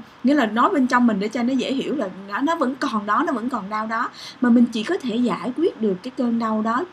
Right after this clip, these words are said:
triệt để hay gì đó, không phát sinh lên nữa, không, không, không, không diễn ra tệ hại hơn nữa khi chúng ta biết về nguyên nhân. Đúng không? Mọi người đã thống nhất, mọi người đã biết về cái hướng thảo luận như vậy rồi, đúng không?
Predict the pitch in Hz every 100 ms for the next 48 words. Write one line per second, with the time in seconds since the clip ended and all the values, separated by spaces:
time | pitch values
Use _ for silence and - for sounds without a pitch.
0 | - 220 185 - 185 - 294 359 294 220
1 | 196 190 254 - 277 277 381 - 262 262
2 | 254 240 - 190 359 - - - - 277
3 | 269 247 302 262 254 240 - 294 262 254
4 | 269 254 233 - 226 349 247 233 233 226
5 | 233 220 170 190 190 214 240 220 - -
6 | - 254 262 262 220 381 226 175 - -
7 | - - _ - 233 220 226 220 - -
8 | - - - _ _ - 254 285 233 -
9 | 214 180 202 269 302 269 202 196 180 185
10 | 311 247 214 185 208 277 294 277 233 -
11 | 214 185 - 180 175 240 240